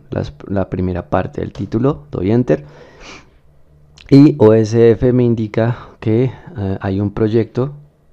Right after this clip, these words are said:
con el nombre que yo estoy buscando, que es este de acá, el prim-, la primera opción. Generación de alternativas terapéuticas para el cáncer a partir de plantas, procesos de investigación y desarrollo translacional articulados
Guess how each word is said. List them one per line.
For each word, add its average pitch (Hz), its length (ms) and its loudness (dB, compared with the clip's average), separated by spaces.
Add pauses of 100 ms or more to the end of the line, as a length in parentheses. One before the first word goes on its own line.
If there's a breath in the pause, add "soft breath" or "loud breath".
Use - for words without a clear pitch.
(960 soft breath)
con 98 160 -4
el 95 120 -2
nombre 92 300 -2
que 104 140 -4
yo 90 320 -4 (100)
estoy 117 280 -10
buscando, 113 540 -4
que 104 180 -8
es - 200 -14
este 98 380 -8
de - 80 -10
acá, - 180 -20
el - 60 -16
prim-, - 260 -10
la 98 180 -6
primera 95 600 -6 (180)
opción. - 460 -12 (460 soft breath)
Generación 98 500 0
de 107 60 0
alternativas 101 580 -2
terapéuticas 110 720 -2
para 107 200 -4
el 95 120 -8
cáncer 127 380 -4
a - 60 -10
partir 98 300 -8
de - 80 -8
plantas, 101 480 -8 (460 soft breath)
procesos 101 640 -4
de 107 80 -6
investigación 101 640 -6
y 127 80 -2
desarrollo 95 420 -6
translacional 98 720 -8
articulados 107 800 -6